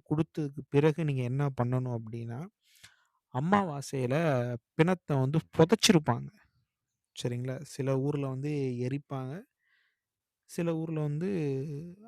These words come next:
அவங்களோட வழக்கம்படி இது பண்ணுவாங்க. இல்லாட்டி அந்த மேல சமாதி மாதிரி மூடி வச்சிருவாங்க. அப்படிலாம் இருக்கக்கூடாது. சரிங்களா? நீங்க வந்து அந்த பிணத்தை புதைச்சிருக்கணும்.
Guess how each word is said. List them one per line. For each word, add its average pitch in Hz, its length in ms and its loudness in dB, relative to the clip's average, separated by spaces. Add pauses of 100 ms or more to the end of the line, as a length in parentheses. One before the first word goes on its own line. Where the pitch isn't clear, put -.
(120)
அவங்களோட 143 460 0 (140)
வழக்கம்படி 147 640 0 (420)
இது 156 200 4
பண்ணுவாங்க. 139 380 -8
இல்லாட்டி 156 240 -8
அந்த 143 160 -6 (120)
மேல 147 260 -6 (360)
சமாதி 139 400 -6
மாதிரி 143 240 -4
மூடி 147 220 4
வச்சிருவாங்க. 127 480 -2 (560)
அப்படிலாம் 160 500 4
இருக்கக்கூடாது. 131 560 -4 (760)
சரிங்களா? 123 520 -4 (1300)
நீங்க 151 300 -2
வந்து 143 340 -4 (140)
அந்த 143 200 -6 (340)
பிணத்தை 170 400 4 (120)
புதைச்சிருக்கணும். 143 680 2